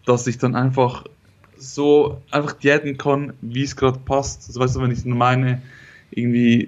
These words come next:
dass ich irgendwie jetzt mal eine Pause brauche vom Diäten und mal ein bisschen höher mit den Kalorien gehen möchte, ein bisschen chillen mit dem Training,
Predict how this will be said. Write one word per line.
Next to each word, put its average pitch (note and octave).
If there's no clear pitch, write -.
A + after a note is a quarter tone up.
dass C3
ich A#2
irgendwie A#2+
jetzt A2+
mal A2+
eine A2+
Pause C3
brauche C3
vom B2+
Diäten B2
und A2+
mal A2+
ein G#2+
bisschen A2
höher B2+
mit C3+
den -
Kalorien A#2+
gehen A#2
möchte, A#2
ein G#2+
bisschen A2
chillen B2+
mit A#2+
dem A2+
Training, B2